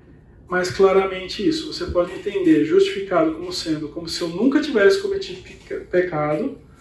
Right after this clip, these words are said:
ainda independente do quão errado eu possa ter sido, enquanto eu possa estar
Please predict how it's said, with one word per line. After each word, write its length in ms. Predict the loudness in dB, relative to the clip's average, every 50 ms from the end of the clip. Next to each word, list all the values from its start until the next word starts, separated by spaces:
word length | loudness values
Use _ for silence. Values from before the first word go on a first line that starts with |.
| -20 -20 -20 -20 -14 -8
ainda 360 | -4 -2 0 0 2 2 2 2 0 -2 -6 -10
independente 760 | -6 -4 -2 0 0 0 0 0 -2 -2 -2 -4 -4 -4 -4 -6
do 100 | -8 -8 -4 -2
quão 220 | 0 0 2 2
errado 440 | 2 2 2 0 0 0 2 2 2
eu 60 | 0 0
possa 300 | -2 -4 -6 -8 -10 -10
ter 100 | -10 -10
sido, 360 | -10 -10 -10 -10 -12 -12 -12 -14
enquanto 480 | -18 -12 -8 -6 -4 -4 -2 -2 -2
eu 80 | -2 -2
possa 340 | 0 0 0 0 0 -2 -8
estar 440 | -8 -6 -4 -4 -4 -6 -8 -10